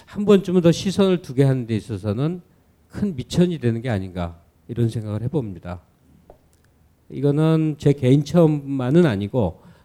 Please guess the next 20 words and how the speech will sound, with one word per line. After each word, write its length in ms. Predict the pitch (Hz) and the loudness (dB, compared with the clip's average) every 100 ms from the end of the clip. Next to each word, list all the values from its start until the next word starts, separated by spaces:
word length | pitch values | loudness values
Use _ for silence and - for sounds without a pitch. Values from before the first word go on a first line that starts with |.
| _ | _
내 260 | 120 139 | -2 2
주위의 720 | 139 - 139 131 147 180 202 _ _ _ | 0 0 2 6 6 4 2 _ _ _
사람들을 680 | - 104 139 170 190 185 185 | -8 2 4 4 4 2 2
둘러봤을 580 | 139 135 113 101 - 101 | 4 4 4 0 -6 -10
때 160 | 120 | -10
그래요. 400 | - 95 80 80 82 _ _ _ _ _ _ _ _ 131 - | -10 -10 -10 -12 -20 _ _ _ _ _ _ _ _ -16 -4
고민은 640 | 139 151 156 175 190 190 _ - | 0 2 2 2 0 -4 _ -6
비껴갈 560 | 147 - 175 160 156 127 | -6 -2 0 2 0 0
일이 160 | 131 | -2
아니고 560 | 135 101 92 120 85 85 _ _ _ - | -2 -4 -2 -2 -2 -8 _ _ _ 2
외로움은 480 | 127 151 147 170 | 6 6 6 4
비껴갈 440 | 156 - 135 117 107 | 0 0 2 2 0
일이 160 | 113 | -4
아니고 520 | 135 92 90 120 90 87 _ _ _ - | -6 -6 -8 -8 -8 -10 _ _ _ -14
내가 240 | 127 139 | -4 0
온몸으로 680 | 117 123 185 220 214 180 160 | 4 6 6 6 2 4 2
그걸 180 | 143 131 | 2 0
끌어안고 800 | - 185 180 147 - 151 151 147 | 0 0 2 0 -2 0 0 2
고통스러워할 760 | - - 139 120 117 101 87 - | 0 0 -4 -2 0 0 -2 -8
때 220 | 87 | -12